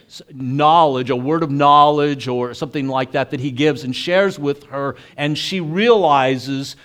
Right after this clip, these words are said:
that nobody could do that unless God was with them. But then in terms of when the town comes out, there's no recorded miracles or anything like that. It just simply says that they believed in him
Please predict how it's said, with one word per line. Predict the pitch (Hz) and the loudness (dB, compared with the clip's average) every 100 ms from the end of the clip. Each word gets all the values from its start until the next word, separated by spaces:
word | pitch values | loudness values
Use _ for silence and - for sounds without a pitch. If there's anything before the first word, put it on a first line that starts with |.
| _ | _
that | 151 151 147 | -2 0 0
nobody | 175 208 202 190 | 2 2 2 0
could | 180 143 | -4 -4
do | 160 | -2
that | 151 143 | 0 0
unless | 139 143 143 | 0 -4 -4
God | 113 143 147 139 | -4 0 0 -2
was | 127 113 | -6 -8
with | 147 202 196 | -4 -2 -2
them. | 143 120 170 - - - | -4 -2 -4 -8 -20 -2
But | 170 175 | 0 4
then | 220 233 | 2 2
in | 185 175 | -2 -4
terms | 214 233 220 | -2 -2 0
of | 185 | -2
when | 165 175 | -2 -2
the | 160 | -2
town | 156 185 208 262 262 | -4 -2 0 2 0
comes | 202 170 131 139 | 0 -2 -2 0
out, | 127 202 - - | 2 2 0 -8
there's | 156 180 151 | -2 -2 2
no | 185 220 | 4 4
recorded | 233 226 - 202 202 180 | 4 -4 -2 0 0 0
miracles | 151 151 170 190 208 156 | 0 0 0 0 -2 0
or | 175 | -2
anything | 180 180 | -2 -2
like | 165 160 156 | 0 0 2
that. | 196 | 2
It | 190 | 2
just | 160 - | -2 -4
simply | - 226 233 233 | -2 -2 -2 -6
says | - 170 151 165 175 - - - | -4 2 4 4 0 -12 -20 -2
that | 170 170 | 0 4
they | 196 214 214 | 6 6 6
believed | 143 185 160 151 202 254 269 269 262 208 - - | 2 2 2 0 2 4 4 4 2 -2 -8 -12
in | - 202 226 233 | -4 0 0 0
him | 226 165 170 143 120 123 160 190 | -4 -4 0 0 0 0 -2 -4